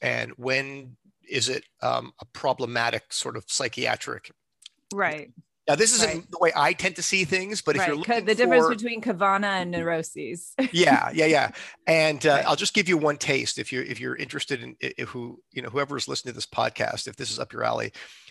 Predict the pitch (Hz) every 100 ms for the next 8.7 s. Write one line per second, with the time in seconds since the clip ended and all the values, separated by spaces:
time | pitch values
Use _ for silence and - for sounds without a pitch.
0 | - 143 143 151 139 131 160 165 120 127
1 | 131 127 123 123 117 120 127 127 120 120
2 | 123 120 117 - 117 117 - - - 120
3 | 117 113 113 113 - 156 165 170 151 131
4 | 123 120 - 120 117 110 104 117 151 160
5 | 143 131 123 123 110 117 113 - 127 -
6 | - 110 117 117 127 131 120 107 110 -
7 | 139 - 120 - - 143 139 127 120 113
8 | - - - - 147 131 143